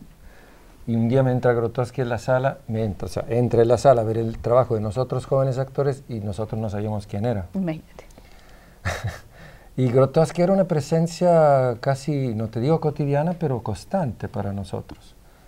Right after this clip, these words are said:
Speaker 1: Y fuimos entre los que tuvieron la posibilidad de ir a ver el trabajo secreto del World Center en esa época, un trabajo de investigación muy especial. De hecho, como tú nombrabas, yo tuve la oportunidad en el noventa y dos de trabajar por un periodo ahí,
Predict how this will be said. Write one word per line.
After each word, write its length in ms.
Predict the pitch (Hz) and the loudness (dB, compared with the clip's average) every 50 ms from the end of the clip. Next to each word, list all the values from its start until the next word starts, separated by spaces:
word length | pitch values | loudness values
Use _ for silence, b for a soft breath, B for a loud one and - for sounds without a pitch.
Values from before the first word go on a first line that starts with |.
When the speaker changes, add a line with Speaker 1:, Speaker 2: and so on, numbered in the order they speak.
| b b b b b b b b b - | b b b b b b b b b -4
Speaker 1:
Y 160 | 127 110 101 | -2 -2 -2
fuimos 400 | - - 120 117 123 123 120 117 | -2 -2 -2 0 2 2 0 0
entre 200 | 120 110 - 113 | 0 -2 0 -2
los 100 | 113 107 | -2 -2
que 120 | - - 98 | -2 -4 -8
tuvieron 340 | - - - 117 110 110 113 | -8 -8 -6 -4 -2 -2 -2
la 60 | 107 | -2
posibilidad 300 | - 110 92 107 110 113 | -4 -4 -2 -2 0 0
de 80 | 113 113 | 0 0
ir 80 | 113 | 0
a 60 | 110 | 0
ver 160 | 104 110 110 107 | 0 -2 -2 -4
el 140 | 110 104 95 | -4 -6 -6
trabajo 400 | - 104 107 110 110 110 120 104 | -4 -2 0 0 0 -2 -4 -6
secreto 600 | - - 110 - - 110 120 117 117 - 113 104 | -6 -6 -6 -4 -2 -2 -2 -2 0 0 0 0
del 100 | 107 104 | 0 0
World 220 | 98 104 101 95 | 0 -2 -4 -4
Center 360 | - - 110 104 101 - 98 | -4 -4 -4 -2 -4 -4 -4
en 100 | 104 104 | -4 -4
esa 220 | 104 98 - 110 123 | -4 -4 -2 0 0
época, 300 | 143 - - 120 101 104 | 0 0 -2 -2 -4 -4
un 60 | 101 | -4
trabajo 240 | - 113 110 - 107 | -4 -6 -6 -4 -4
de 80 | 101 | -4
investigación 560 | 101 101 101 92 - 104 101 101 - - 110 107 | -4 -4 -6 -8 -8 -6 -6 -6 -4 -4 -4 -2
muy 120 | 107 107 | -2 -4
especial. 520 | 101 - - 120 110 - 165 165 170 170 165 b b b b b b b b b b b - | -6 -6 -8 -10 -4 -2 0 0 0 -2 -4 b b b b b b b b b b b -8
De 80 | 117 | -6
hecho, 160 | 110 - 120 - | -6 -4 -4 -4
como 220 | 113 107 107 104 | -2 -2 -2 -4
tú 140 | - 110 107 | -4 -4 -4
nombrabas, 640 | 110 107 107 107 113 117 110 110 110 - - - - - - _ - - - | -2 -2 0 0 0 0 0 0 -2 -4 -8 -16 -20 -20 -20 _ -20 -20 -20
yo 60 | - | -10
tuve 160 | - 117 110 | -6 -2 -2
la 80 | 107 110 | 0 0
oportunidad 420 | - - 104 92 - 113 107 113 113 | -2 -2 -4 -4 -4 -2 0 0 0
en 40 | 110 | 0
el 40 | 107 | 0
noventa 280 | 107 104 104 101 110 | 0 -2 -2 -2 -2
y 20 | 107 | -2
dos 160 | 123 131 120 | -2 0 -2
de 80 | 117 107 | -2 -4
trabajar 440 | 113 110 107 104 104 - 123 117 110 | -4 -2 -2 -2 -2 -2 -4 -4 -4
por 160 | 104 107 107 | -4 -4 -4
un 100 | 107 104 | -4 -2
periodo 380 | 98 - 110 110 113 113 107 107 | -2 -2 0 2 2 2 2 0
ahí, 240 | 107 117 135 160 | 0 -2 -2 -4